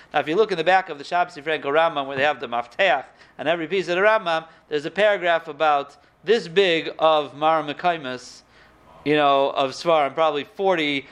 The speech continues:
Mar Mekaimis on this Kesef Mishnah's question to answer the Rambam. Now, okay. V'ro'isi la Tosfos Yontif be'edjos.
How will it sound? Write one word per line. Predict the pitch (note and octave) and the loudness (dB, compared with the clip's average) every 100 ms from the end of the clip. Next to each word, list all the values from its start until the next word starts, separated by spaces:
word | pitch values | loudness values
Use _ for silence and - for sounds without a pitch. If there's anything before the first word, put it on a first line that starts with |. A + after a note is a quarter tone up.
| - | -2
Mar | D#3 D#3 | 0 0
Mekaimis | D#3 F3 E3 D3 D3 | 0 -2 -2 -4 -2
on | D3+ | -2
this | D3+ F3+ - | 0 -2 0
Kesef | F3+ E3 D#3 C#3+ | -2 -2 -4 -6
Mishnah's | E3+ - D3+ C3+ | -8 -8 -10 0
question | G3 F#3 - C3+ C3 B2+ - - - | 2 2 -2 -2 -2 -4 -14 -6 2
to | D#3+ | 4
answer | C#3+ C#3 C#3 | 4 0 -2
the | C3 | 0
Rambam. | A#2 G#2 - | 0 -2 -10
Now, | C#3+ C#3 - - _ _ _ _ - - - - - - - - - - - - - - - - - - - - - | -4 -2 -2 -12 _ _ _ _ -20 -20 -20 -20 -20 -20 -20 -20 -20 -20 -20 -20 -20 -20 -20 -20 -20 -18 -16 -10 2
okay. | E3 - C3+ - _ _ _ - - - | 2 4 0 -2 _ _ _ -20 -16 2
V'ro'isi | G#3 A3 A3+ C4 F4 F4 D#4+ E4 D#4 | 4 4 2 2 0 0 0 0 2
la | C4 B3 B3 | 2 2 2
Tosfos | A#3 C#4 C4+ - A#3+ - | -2 -6 -8 -12 -14 -10
Yontif | G3 A#3+ C4 - B3+ B3 B3 | 0 0 0 -2 -4 -4 -2
be'edjos. | G#3 G3 G#3+ G3+ C#3 C3 - - - | 0 2 2 0 -4 -8 -10 -20 -20